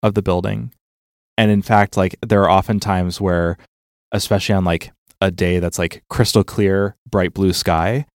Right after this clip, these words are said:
I love knowing that when I put that, uh, when I, like, take that and, and make it black and white, I'm gonna get, like, this really beautiful black background.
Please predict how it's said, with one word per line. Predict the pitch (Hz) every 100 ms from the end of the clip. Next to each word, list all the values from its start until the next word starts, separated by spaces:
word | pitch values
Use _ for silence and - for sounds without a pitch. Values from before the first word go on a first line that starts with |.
| _ _ -
I | 98
love | 90 92 92 98 95
knowing | 98 87 80 92 117 123
that | 107 87 80
when | 87
I | 85
put | - 90 -
that, | 85 82 - _ _ _ _ _ _ _ _
uh, | 113
when | 110 107
I, | 95 92 87 -
like, | 104 90
take | - 98 -
that | 98 92
and, | 90
and | 98 92 85 -
make | - 110 92
it | 92
black | - 85 85
and | 85
white, | 80 92 160 - _ _ _ _ _ _ - _ - -
I'm | 95
gonna | 92
get, | 87 87 -
like, | 87 82
this | 92 95
really | 85 85 82 80 82 - _ _ _ _ 120 101
beautiful | 104 98 92 90 82 78 _
black | - 78 76 87 - - - _ _
background. | 76 - - 69 50 - -